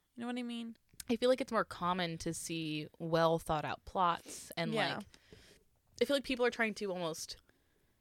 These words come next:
Speaker 2: tease if, like, this book went a different way or, like, if this, these elements were laid onto
Speaker 1: Mm-hmm.
Speaker 2: something completely different. And it's like we're playing with more of the stories, and I feel like, and I,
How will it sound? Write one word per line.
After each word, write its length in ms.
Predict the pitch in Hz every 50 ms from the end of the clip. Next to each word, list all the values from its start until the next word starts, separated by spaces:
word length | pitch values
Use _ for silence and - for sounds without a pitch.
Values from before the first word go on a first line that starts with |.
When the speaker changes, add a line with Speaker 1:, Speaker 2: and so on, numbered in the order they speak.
| _ _ _ - - - _
Speaker 2:
tease 420 | - - 226 214 208 196 190 170 160
if, 100 | 165 -
like, 160 | 160 156 165
this 160 | 170 175 -
book 260 | - - 175 170 -
went 140 | 175 165 151
a 40 | 156
different 320 | 160 165 - - - -
way 380 | - - 165 156 135 107 - - -
or, 120 | - 175
like, 260 | 175 170 160 165 - -
if 140 | - 180 - -
this, 280 | 170 180 180 175 - -
these 260 | 175 185 185 190 165 -
elements 400 | - 170 165 165 165 160 160 -
were 100 | 165 170
laid 240 | 165 160 160 160 160 160
onto 200 | 156 156 - -
Speaker 1:
Mm-hmm. 20 |
Speaker 2:
something 300 | - 226 151 - 160 165
completely 280 | 170 160 - - - 165
different. 260 | - 170 - 170 147
And 80 | 190 202
it's 120 | 202 -
like 140 | 233 220 -
we're 80 | 220 208
playing 380 | 185 - - 208 202 208 220 220
with 160 | 214 202 - 190
more 300 | 175 175 170 165 165 175
of 80 | 175
the 80 | 175 180
stories, 500 | - - - 175 170 170 170 175 190 180
and 100 | 170 160
I 60 | 170
feel 160 | - - 175
like, 140 | 170 175 -
and 100 | - 294
I, 60 | 349